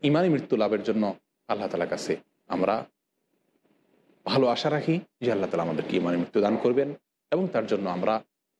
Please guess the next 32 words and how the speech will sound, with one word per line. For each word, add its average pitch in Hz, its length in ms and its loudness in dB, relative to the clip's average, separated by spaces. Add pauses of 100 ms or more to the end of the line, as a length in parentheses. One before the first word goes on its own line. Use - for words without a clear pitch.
(100)
যে - 100 0
প্রথম 156 340 -2
দুটি 123 200 0
আমল 110 260 2
বলা 101 200 2
হলো, 101 180 2
আরও 104 160 0
কিছু 113 220 -6
আমল 95 220 -2
বলা 90 180 2
হবে, 92 220 -2 (360)
ইমানি 156 260 2
মৃত্যু 135 220 0
লাভের 104 220 2
জন্য 95 180 -2
সে - 120 -8
সমস্ত - 320 -4
আমলগুলো 87 360 0
আমরা 85 160 0
করতে - 260 -4
থাকি, 104 280 -4 (340)
ইস্তেকামতের 123 640 0
উপরে 95 200 -2
থাকি, 92 300 -6 (380)
ইমানের 127 420 2
চর্চাকে 127 420 -2
আমরা 110 280 0 (420)
কখনো 123 260 -2
বন্ধ 135 280 2
করে 131 240 0
না 104 140 0
দেই, 98 200 0